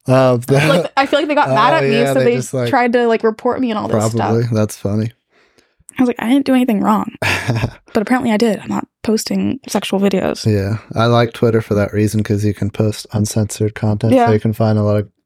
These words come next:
Speaker 1: good porn on Twitter.
Speaker 2: I found my old manager's OnlyFans on Twitter,
Speaker 1: No
Speaker 2: and
Speaker 1: way.
Speaker 2: I was just like,
Speaker 1: <laughs>
Speaker 2: "I
Speaker 1: That's
Speaker 2: think I should
Speaker 1: hilarious.
Speaker 2: quit." But I didn't.
Speaker 1: The, the, um,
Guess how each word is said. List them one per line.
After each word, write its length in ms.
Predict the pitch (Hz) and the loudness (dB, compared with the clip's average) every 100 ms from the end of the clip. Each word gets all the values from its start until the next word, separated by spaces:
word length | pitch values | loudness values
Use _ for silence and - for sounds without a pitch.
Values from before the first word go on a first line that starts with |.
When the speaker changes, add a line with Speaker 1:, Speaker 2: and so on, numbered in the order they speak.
| - | -4
Speaker 1:
good 200 | 107 107 | -2 -2
porn 260 | 117 107 | -2 0
on 140 | 107 107 | 0 0
Twitter. 360 | 113 107 117 - - | -2 -2 -4 -6 -4
Speaker 2:
I 80 | 233 | 0
found 380 | 254 254 240 - | 2 2 0 -2
my 140 | 220 - | -4 0
old 200 | 214 214 | -2 -2
manager's 720 | 208 214 - 214 214 220 - - _ _ - | -2 -4 -4 -4 -4 -6 -14 -20 _ _ -6
OnlyFans 520 | 220 220 208 208 208 | -2 -2 -2 -6 -6
on 100 | 208 | -6
Twitter, 220 | 208 220 | -6 0
Speaker 1:
No 160 | 156 143 | 2 4
Speaker 2:
and 40 | 139 | 4
Speaker 1:
way. 80 | 147 | 2
Speaker 2:
I 140 | 139 | 2
was 100 | - | 2
just 180 | 151 127 | 0 0
like, 260 | 214 202 - - - - | -2 -4 -10 -18 -16 -14
Speaker 1:
<laughs> 280 | - - | -14 -10
Speaker 2:
"I 180 | 285 294 - - _ _ _ _ _ - | -8 -6 -8 -20 _ _ _ _ _ 0
Speaker 1:
That's 260 | 127 165 233 | 2 2 2
Speaker 2:
think 140 | 123 | 0
I 60 | 113 | 2
should 160 | 113 | 2
Speaker 1:
hilarious. 280 | 123 - - | 0 -2 -6
Speaker 2:
quit." 140 | - _ _ _ _ - | -16 _ _ _ _ -4
But 80 | |
I 60 | 101 | -4
didn't. 260 | - 104 123 | -4 -4 2
Speaker 1:
The, 240 | 117 104 - _ _ _ _ _ _ _ _ - | 2 0 -8 _ _ _ _ _ _ _ _ -2
the, 400 | 117 113 107 104 | 2 4 4 2
um, 280 | 98 98 117 | 2 0 -2